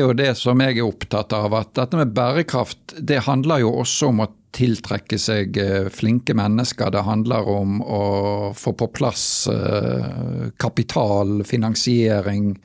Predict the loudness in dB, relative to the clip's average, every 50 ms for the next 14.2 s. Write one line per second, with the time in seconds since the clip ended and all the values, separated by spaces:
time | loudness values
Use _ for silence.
0 | -20 -20 -20 -20 -20 -20 -20 -20 -20 -20 -20 -20 -20 _ _ -18 -14 _ 0 0
1 | 2 2 4 2 2 2 2 0 0 0 0 -2 -2 -2 0 0 2 2 2 4
2 | 4 2 2 2 0 0 0 0 0 2 0 0 0 -2 -2 -2 0 0 0 2
3 | 2 2 2 2 0 -2 -4 -2 -2 -2 -2 -4 -8 -16 -12 -4 -2 0 0 0
4 | 0 0 0 2 2 2 2 2 2 2 2 2 2 2 0 -2 0 0 0 0
5 | 0 -2 -2 -2 -4 -2 -2 0 0 -2 -2 -2 -2 -4 -4 -2 -2 -2 -2 -2
6 | 0 0 2 2 2 0 -2 -4 -2 0 0 0 0 0 0 0 0 2 2 2
7 | 2 2 2 2 2 2 2 0 0 0 0 0 2 2 2 2 2 2 2 2
8 | 2 2 2 0 -2 -4 -10 -16 -18 -18 -18 -18 -18 -18 -16 -18 -18 -10 -6 -4
9 | -2 0 0 -2 -2 -2 -2 0 0 2 2 2 2 2 2 2 0 -2 0 0
10 | 2 2 2 2 4 4 4 4 4 2 2 0 0 -2 -2 -4 -4 -2 -2 0
11 | 0 0 0 2 0 0 0 0 -4 -4 -2 -2 -2 -2 0 0 0 0 2 2
12 | 2 2 2 2 2 0 -2 -4 -8 -10 -14 -10 -4 -2 0 0 2 2 2 2
13 | 2 0 0 0 0 0 -2 -2 -2 -2 -2 -2 -4 -6 -8 _ -2 -2 -2 -2
14 | -2 0 0 2